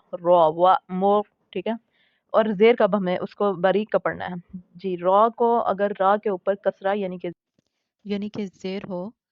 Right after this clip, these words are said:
तो हम उसको बारीक पढ़ेंगे, या रॉ साकिन हो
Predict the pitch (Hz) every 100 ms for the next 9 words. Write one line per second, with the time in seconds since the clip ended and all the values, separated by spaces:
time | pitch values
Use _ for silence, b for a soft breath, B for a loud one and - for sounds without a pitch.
0 | _ _ _ 190 202 220 - - 185 175
1 | 175 175 - - - - - _ _ _
2 | 165 175 185 220 262 _ _ _ _ -
3 | 202 226 - 165 - 226 226 254